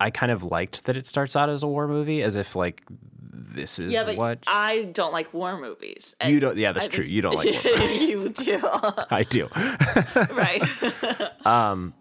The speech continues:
Speaker 1: I, I wish we'd gotten more Air Force stuff instead. I think, I think that
Speaker 2: I know.
Speaker 1: <sighs> my, I,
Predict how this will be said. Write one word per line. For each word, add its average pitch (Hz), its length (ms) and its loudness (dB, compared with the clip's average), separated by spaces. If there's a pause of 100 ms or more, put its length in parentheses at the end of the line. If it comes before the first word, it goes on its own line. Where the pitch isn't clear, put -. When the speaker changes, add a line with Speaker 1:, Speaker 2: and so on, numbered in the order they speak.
(260)
Speaker 1:
I, 131 180 6 (160)
I 139 140 4
wish 123 500 0
we'd 190 120 2
gotten 139 200 4
more 123 180 2
Air 131 160 6
Force 107 300 0
stuff - 240 0
instead. 98 420 2
I 147 100 4
think, 113 360 0
I 95 60 2
think 98 260 -2
that 87 380 2
Speaker 2:
I 180 100 -6
know. 185 420 -4 (280)
Speaker 1:
<sighs> - 260 -20
my, 127 180 4
I, 127 100 2